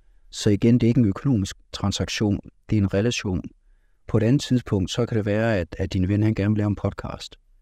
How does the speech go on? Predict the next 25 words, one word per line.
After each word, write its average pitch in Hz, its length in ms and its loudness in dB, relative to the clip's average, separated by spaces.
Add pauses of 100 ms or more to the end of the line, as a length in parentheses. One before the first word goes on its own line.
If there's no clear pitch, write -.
(180)
Så - 100 -18
kommer 120 260 2
han 110 100 2
hen 117 140 2
til 101 140 -4
dig, 95 200 -2
og 113 80 -4
så 98 120 -8
siger 104 200 -2
han, 98 80 0
"Hey, 104 340 2
Frederik, 85 480 0 (300)
nu 95 80 -2
skal - 160 -4
du 107 40 0
lige 113 220 2
lære 104 240 2
mig 101 140 2
tre 113 180 -2
tricks - 340 -4
her, 95 220 0
ikke? 110 260 0
Sådan 95 360 -2
at, 82 120 0 (280)
øh, 95 80 -12